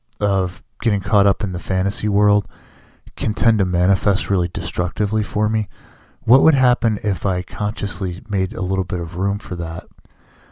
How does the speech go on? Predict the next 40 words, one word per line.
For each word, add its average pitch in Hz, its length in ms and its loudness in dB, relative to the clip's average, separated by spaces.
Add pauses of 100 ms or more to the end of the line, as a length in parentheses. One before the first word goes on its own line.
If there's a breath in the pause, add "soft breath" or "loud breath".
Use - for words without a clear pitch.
(120 soft breath)
so 101 320 2
that 95 160 0
it 98 140 -2
could 98 100 -6
happen 95 540 -2
in 92 60 -6
a 87 60 -6
positive - 560 -6
way?" - 220 -10 (220)
So - 180 -4
maybe 101 300 2
I 90 60 0
start - 340 -2
reading, 92 480 -2 (640 loud breath)
uh, 87 240 -4
fantasy 87 1040 -4
literature 92 680 -2 (240)
or 90 360 -2
sci-fi, 90 560 -2
which 98 220 -8
is, - 180 -6 (260)
for 110 160 -2
me, 104 140 0
something 98 400 -4
that 90 100 -4
I've 85 180 -4
been 90 140 0
really 90 220 0
drawn 85 360 -2
to 80 320 -8 (720 loud breath)
over 95 220 -2
the 90 80 0
last 87 340 0
two - 160 0
or 90 80 0
three 87 280 -6
years. 85 400 0 (200)
I'm 95 140 -4
on 90 140 -2
this 87 180 -6